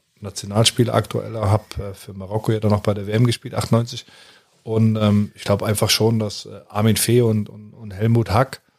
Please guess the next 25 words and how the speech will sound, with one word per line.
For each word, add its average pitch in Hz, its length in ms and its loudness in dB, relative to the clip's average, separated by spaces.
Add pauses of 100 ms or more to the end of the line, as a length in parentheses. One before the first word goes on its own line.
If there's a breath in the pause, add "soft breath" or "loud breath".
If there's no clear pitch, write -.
(140)
damals 110 340 2
ja 120 80 2
federführend 120 680 2 (1200)
schon 107 220 0
gedacht 107 260 0
haben, 95 120 2
okay, 104 280 -2
wir 104 100 0
steigen 101 260 0
auf 101 160 -6
in 107 60 -18
die 101 60 -20
zweite 95 300 -18
Liga. 110 300 -6 (320 loud breath)
<clears throat> - 320 -18
Jetzt 147 400 2
braucht 107 180 2
man 110 80 4
natürlich 101 260 -2
den 110 100 -2
einen 107 180 0
oder 101 100 0
anderen, 107 280 -2
der, 101 400 -14 (760)
der, 101 300 -12